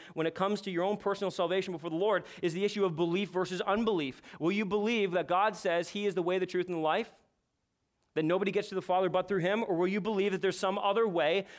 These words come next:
uh, some humanly invented way, or some other satanically devised way? John sixteen, verse eight,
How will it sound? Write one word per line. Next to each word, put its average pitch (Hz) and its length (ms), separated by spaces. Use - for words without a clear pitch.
uh, 156 80
some 180 220
humanly 220 520
invented 202 420
way, 156 380
or 160 140
some 185 340
other 208 420
satanically 208 800
devised 202 520
way? 131 360
John 190 380
sixteen, 208 460
verse 190 300
eight, 202 260